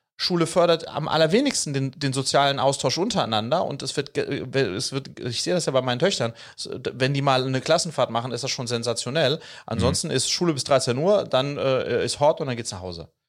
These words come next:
Speaker 2: Mhm.
Speaker 1: Und das heißt, da könnte Schule so deutlich viel besser werden, aber wir haben immer noch im Gros Schulen, wo du, ähm, um acht Uhr beginnend, vollkommen verrückt, wieso das um acht Uhr beginnen soll, ähm,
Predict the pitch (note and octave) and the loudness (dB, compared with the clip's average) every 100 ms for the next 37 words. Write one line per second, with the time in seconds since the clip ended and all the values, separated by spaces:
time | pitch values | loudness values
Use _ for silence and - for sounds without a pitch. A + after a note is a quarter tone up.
0 | _ - F#2+ E2+ - C3 C#3+ C3 - C#3+ | _ -8 -6 -6 -2 -2 -2 -4 2 2
1 | G3 G3 D#3 - D3+ C#3 C3+ C#3 C#3 - | 4 0 -2 -2 -2 -2 2 2 2 -6
2 | A2+ C#3+ G3+ D#3 A#2 B2 E3+ - A#2+ D3+ | 2 2 4 2 4 2 0 -2 0 2
3 | E3+ C#3 B2 B2 C3+ D3 D3+ D3+ - C3 | 2 0 -4 -4 -4 -2 0 -2 -2 -8
4 | B2 A2 G#2+ B2+ D#3 - - A#2+ C3+ D#3 | -8 -6 -4 -2 -2 -4 -6 -2 -2 -2
5 | C#3 A#2+ B2 A#2 D3+ F3 - A#2+ A#2+ - | -6 -6 -6 -4 -2 -4 -2 -2 -2 -4
6 | A#2 - C#3 - C3+ A#2 A2+ C3+ G3+ C4 | -4 -2 -4 -4 -8 -6 -2 0 0 -2
7 | - _ _ _ _ - A2 - G#2 A2 | -8 _ _ _ _ -4 -4 -2 -4 -4
8 | C3 F3+ B2+ A2+ A2 G#2+ A2 F#2 - C3+ | -4 -4 -8 -8 -8 -8 -8 -10 -10 -10
9 | C3+ D#3+ E3+ D3+ G3 - - - B2 G#2+ | -8 -8 -4 -4 -6 -8 -18 -16 -14 -8
10 | - C3 C3 | 0 2 0